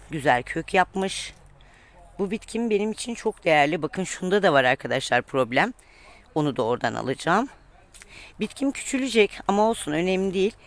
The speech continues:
Önemli olan bitkimin sağlıklı bir şekilde büyümesi. Hatta şu yaprakları bile alsam mı <laughs> bilemedim ama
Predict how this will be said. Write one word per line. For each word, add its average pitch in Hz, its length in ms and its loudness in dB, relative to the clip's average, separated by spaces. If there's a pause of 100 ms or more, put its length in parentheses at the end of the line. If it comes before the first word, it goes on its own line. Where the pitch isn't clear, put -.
(440)
Önemli 170 320 2
olan 175 260 2
bitkimin 180 320 -4
sağlıklı 143 500 0
bir 185 60 -8
şekilde 127 440 -6
büyümesi. 127 600 -2 (1160)
Hatta - 260 -4
şu - 200 -6
yaprakları 139 560 -2
bile 139 120 -6
alsam 170 440 0
mı 143 200 -2
<laughs> - 0 -
bilemedim 156 480 -2
ama 147 220 -2